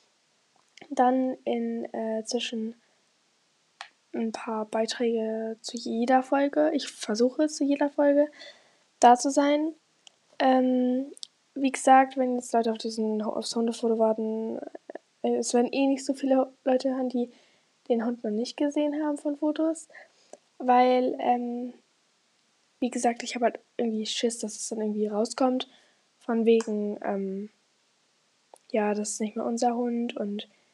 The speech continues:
das kann man nicht, das darf man nicht und bla bla bla. So, wisst ihr, was ich meine? Deswegen will ich da auch keinen Stress oder so.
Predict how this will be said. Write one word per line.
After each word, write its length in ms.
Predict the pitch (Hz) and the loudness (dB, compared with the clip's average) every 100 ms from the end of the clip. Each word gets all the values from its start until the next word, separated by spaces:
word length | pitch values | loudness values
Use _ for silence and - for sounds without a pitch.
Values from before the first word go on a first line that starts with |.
| _ _ _ _ _ _ _ | _ _ _ _ _ _ _
das 360 | 220 202 - - | -6 -6 -6 -8
kann 180 | - 254 | -4 0
man 160 | 247 | 2
nicht, 200 | 247 240 | 0 -2
das 140 | - - | -4 0
darf 220 | 240 233 | 0 2
man 180 | 233 226 | 0 0
nicht 200 | 226 233 | 0 -2
und 100 | 208 | -4
bla 100 | 190 | -4
bla 80 | |
bla. 260 | 196 247 254 - _ _ _ - | 0 0 0 -6 _ _ _ -6
So, 140 | 226 | -2
wisst 160 | 247 269 | -2 2
ihr, 60 | |
was 80 | 269 | 2
ich 40 | 269 | 2
meine? 160 | 269 | -2
Deswegen 220 | 262 226 | 0 0
will 100 | 214 | 0
ich 80 | 214 | -2
da 100 | 220 | -6
auch 60 | 214 | -8
keinen 180 | - 233 | -6 -4
Stress 340 | - 254 247 | -2 -2 2
oder 200 | 254 247 | 2 4
so. 240 | 247 247 | 4 4